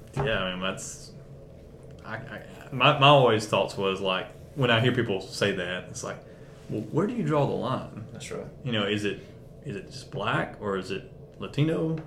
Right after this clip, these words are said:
Speaker 1: or is it Asian? Is it, I mean, where, where, what exactly, what, who,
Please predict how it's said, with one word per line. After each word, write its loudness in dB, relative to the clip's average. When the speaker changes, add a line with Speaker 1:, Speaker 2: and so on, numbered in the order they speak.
Speaker 1:
or -6
is -6
it -4
Asian? 4
Is -6
it, -2
I 4
mean, 4
where, 10
where, 8
what 8
exactly, 8
what, 4
who, 8